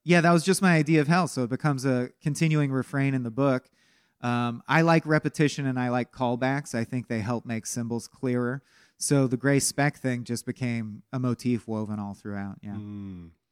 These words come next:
Speaker 2: wow. And, uh, again, I think that's one of those stories. I mean, that's absolutely heartbreaking to hear that that happened to your mum.
Speaker 1: A
Speaker 2: Um,
Speaker 1: child, right?
Speaker 2: yeah.
Speaker 1: Yeah.
Speaker 2: Um, I had, I wanna, don't wanna say a similar story, but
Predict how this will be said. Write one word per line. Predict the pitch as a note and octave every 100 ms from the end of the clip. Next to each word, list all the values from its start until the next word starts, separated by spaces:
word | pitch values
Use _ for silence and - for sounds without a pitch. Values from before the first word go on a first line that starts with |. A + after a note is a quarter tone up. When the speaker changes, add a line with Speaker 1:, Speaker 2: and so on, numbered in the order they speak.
| -
Speaker 2:
wow. | F#2+ F#2 F2 _ _ _ _ _ _ _ _ _ _ -
And, | B2 B2+
uh, | B2 - -
again, | B2 C3 B2
I | A#2
think | - C#3 B2+ _ A#2
that's | A2+ -
one | B2+
of | B2+
those | A#2+ A2+ A2 F#2+ - - _ _ -
stories. | - A2+ G2+ F#2
I | G#2
mean, | G#2+
that's | G#2+ G#2+ - _ -
absolutely | F#2+ G2 F2
heartbreaking | G#2 G#2 F#2 F2 F#2
to | F2
hear | F#2
that | E2+ E2
that | F2+ - -
happened | F#2 F#2 -
to | F2+ E2+ -
your | F2+ E2+
mum. | F2+ F#2 D#2+ D#2 -
Speaker 1:
A | A#2
Speaker 2:
Um, |
Speaker 1:
child, | E2 C#3 B2+ G2 F2+ _
right? | A#2 A#2+
Speaker 2:
yeah. | G#2+ F#2+ A2+
Speaker 1:
Yeah. | G#2 F2+ -
Speaker 2:
Um, | G#2+ G#2 G2+ F#2+ F2 _ _ _ _ _ _ _ _ _ _ -
I | A#2
had, | A2 C3+ A#2 - - _ _ _ _ _ _ C#3 D3+
I | B2
wanna, | C3 B2+
don't | B2
wanna | A2
say | A2 G2+
a |
similar | - C#3 C3 G#2 F#2+ F#2 _ _ _ _ _ -
story, | - C3+ B2+ A2 G2
but | G2+